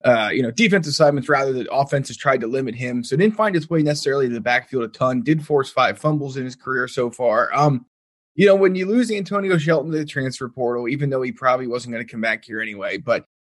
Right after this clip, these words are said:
you lose him, you lose Judge, Judge Culpepper, you know, there's not a clear, obvious,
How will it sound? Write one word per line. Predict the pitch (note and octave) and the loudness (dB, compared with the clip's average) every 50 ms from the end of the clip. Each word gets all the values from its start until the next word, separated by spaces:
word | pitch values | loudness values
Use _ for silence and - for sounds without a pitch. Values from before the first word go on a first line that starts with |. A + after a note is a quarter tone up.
| _ - | _ 0
you | - D3 | 4 6
lose | F3 G#3+ A#3 A3 A3 | 6 6 6 2 0
him, | G3 F#3+ F#3 E3+ | -2 -2 0 2
you | D#3+ D#3 | 2 4
lose | D#3+ F3 F3+ E3 | 4 2 0 -2
Judge, | - E3+ D#3 D#3 D#3 D3 D3+ | -2 0 0 0 0 -2 -4
Judge | - - C#3+ C3 - | -2 -2 -2 -2 0
Culpepper, | - D#3 D3 C#3 - C3+ A#2+ A2 - A#2+ A2+ A#2 A2 - | 2 4 4 4 2 0 -4 -4 -4 -4 -4 -4 -4 -4
you | - B2 C#3 | -6 -4 -4
know, | C3+ C3+ | -4 -2
there's | B2+ C#3 C#3+ C#3+ C#3+ | -2 -2 -2 -2 0
not | D3+ D#3 F3 F#3+ F3+ - - _ _ _ _ _ _ _ _ _ - | 0 0 2 0 -2 -4 -8 _ _ _ _ _ _ _ _ _ -2
a | B2+ B2+ | -2 -2
clear, | - - - - F3 F#3+ F3+ F3 F3 E3+ D#3+ - - - | -2 -4 -2 2 4 4 6 4 4 4 0 0 0 0
obvious, | C3+ C#3+ D3+ D#3 D3 D3+ D3 C3+ C3+ C3 - - | 0 0 0 0 0 0 0 0 -2 -4 -6 -10